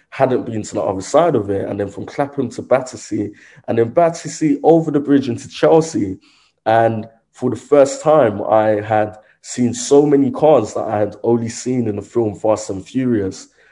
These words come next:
Um, I saw houses that we, um, started to reference as tardis houses because they were terraced and right next to each other, but you could see the double ceilings through the window. And the pavements were the exact color as the day they were laid.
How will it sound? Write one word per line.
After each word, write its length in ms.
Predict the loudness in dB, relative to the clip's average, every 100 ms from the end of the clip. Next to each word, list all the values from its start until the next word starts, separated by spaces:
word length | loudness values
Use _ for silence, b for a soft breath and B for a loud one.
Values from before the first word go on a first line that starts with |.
| b 0
Um, 380 | 2 4 0 b b 0
I 340 | 2 0 -2
saw 300 | -8 -2 -2
houses 640 | 2 2 4 2 -6 -6
that 220 | -6 -6 -4
we, 360 | -4 -4 -8 b b -2
um, 460 | 2 2 0 -6
started 480 | -6 0 0 0 -8 -16 _ -8
to 160 | -4
reference 460 | -2 -2 -2 -6 -6
as 300 | -6 -6 -10
tardis 480 | 0 2 2 -2 -4
houses 520 | -2 -2 -4 -8 -8
because 360 | -10 -6 -6 -6
they 140 | -6
were 80 | -8
terraced 460 | -4 -2 -2 -6
and 100 | -6
right 180 | -4 -2
next 260 | -2 -4 -6
to 80 | -10
each 160 | -4
other, 240 | -2 -2 -4 B B
but 120 | -8 -6
you 100 | -6
could 140 | -6
see 160 | -6 -8
the 120 | -2
double 340 | 2 4 2
ceilings 520 | -4 -4 -2 -2 -4 -6
through 160 | -8
the 80 | -6
window. 600 | -2 0 0 -2 -4 -10 b b b _ -2
And 120 | 0
the 60 |
pavements 520 | 0 2 4 4 0 -2
were 120 | 0
the 120 | 0
exact 440 | -2 0 0 0
color 360 | -4 0 2 0
as 180 | -2 -8
the 80 | -6
day 220 | -2 -2
they 140 | -2
were 140 | -4 -2
laid. 440 | 2 2 -2